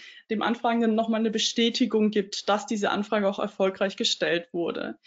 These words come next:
Das kann man einmal mit einer Dankesseite machen. Das heißt, der Nutzer wird auf eine andere Seite weitergeleitet, ähm, nach dem Absenden des Kontaktformulars,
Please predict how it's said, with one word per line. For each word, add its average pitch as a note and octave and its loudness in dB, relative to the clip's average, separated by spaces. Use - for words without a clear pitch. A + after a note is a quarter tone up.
Das G#3 -6
kann A#3 0
man G#3 2
einmal C#4 4
mit B3+ 4
einer G3+ 2
Dankesseite C#4+ 0
machen. D4 4
Das B3 -2
heißt, G#3+ 2
der A3 -2
Nutzer B3 2
wird A3 0
auf G#3+ -4
eine G3 0
andere C4 6
Seite G3 0
weitergeleitet, C4+ 0
ähm, B3 0
nach B3 0
dem B3+ -2
Absenden B3 -2
des B3 -2
Kontaktformulars, A#3+ 0